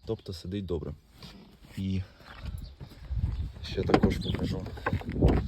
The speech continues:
Пасажирське сидіння. Також добре, цільно зроблено, з буртиками. Також сидить на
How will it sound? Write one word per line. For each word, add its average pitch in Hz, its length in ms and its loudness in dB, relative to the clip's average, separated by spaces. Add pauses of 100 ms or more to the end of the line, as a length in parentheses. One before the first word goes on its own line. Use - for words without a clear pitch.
(720)
Пасажирське - 640 -8
сидіння. 139 600 4 (1080)
Також 98 400 0
добре, 85 320 2
цільно 92 500 0
зроблено, 87 560 -2 (120)
з 90 40 -8
буртиками. 85 580 -4 (1900)
Також 90 340 -4
сидить - 360 -6
на 76 360 -6